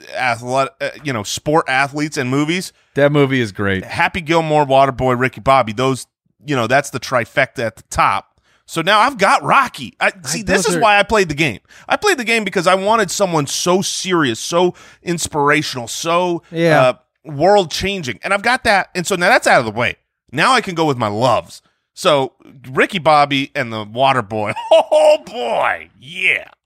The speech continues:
Speaker 1: I'm
Speaker 3: We
Speaker 1: so
Speaker 3: should, point of clarity, we made sure before this draft that we were drafting fictional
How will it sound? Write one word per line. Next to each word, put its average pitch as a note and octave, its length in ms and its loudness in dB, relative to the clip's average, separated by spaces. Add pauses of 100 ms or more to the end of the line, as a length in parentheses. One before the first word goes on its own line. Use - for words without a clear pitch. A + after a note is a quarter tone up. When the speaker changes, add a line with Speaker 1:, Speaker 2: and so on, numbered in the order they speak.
(600)
Speaker 1:
I'm C3 200 -16
Speaker 3:
We G3 160 4
Speaker 1:
so G#3 160 0
Speaker 3:
should, - 220 -12
point B3 240 2
of F#3 120 -2
clarity, F3 400 2
we E3 200 0
made E3 360 0
sure D#3+ 260 -2
before C3+ 300 0
this A#2+ 180 -2
draft B2 320 -2
that A#2+ 100 -8
we C3 180 -4
were C3 120 -4
drafting B2 460 -4
fictional G#2+ 840 -4